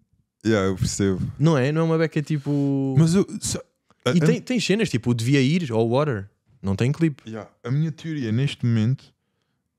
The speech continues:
Speaker 1: é bué tipo, hum, hum, tu, hum, como é que eu ia dizer? Eu acho que a melhor maneira é, é mesmo o que é que tu queres dizer aos fãs neste momento. Ok?
Speaker 2: Uhum.
Speaker 1: Tanto para a escolha de singles,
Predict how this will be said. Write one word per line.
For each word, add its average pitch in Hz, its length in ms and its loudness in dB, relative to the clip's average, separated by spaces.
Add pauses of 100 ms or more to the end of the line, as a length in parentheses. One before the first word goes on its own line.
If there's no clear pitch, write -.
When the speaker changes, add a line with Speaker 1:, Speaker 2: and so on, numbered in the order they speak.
Speaker 1:
é 117 100 -2
bué 117 380 0
tipo, 131 480 -6
hum, 127 500 0 (720)
hum, 113 520 4 (240)
tu, 127 100 -8
hum, 113 800 -4 (1160)
como 117 200 -8
é - 20 -8
que - 80 -12
eu 113 60 -8
ia 113 40 -8
dizer? 104 400 -10 (300)
Eu 120 140 4
acho - 100 2
que - 80 2
a - 20 6
melhor 147 220 6
maneira 123 580 2
é, 120 340 -4
é 120 40 0
mesmo 139 380 0
o 123 120 4
que - 220 0
é 151 40 2
que - 100 -12
tu 135 100 6
queres 147 260 2
dizer 123 320 4
aos 127 180 0
fãs 139 440 0 (140)
neste 123 520 4
momento. 120 380 0 (720)
Ok? 127 340 -2
Speaker 2:
Uhum. 113 380 0
Speaker 1:
Tanto 156 260 4
para - 120 0
a - 20 2
escolha 147 340 2
de - 80 -8
singles, 131 680 -4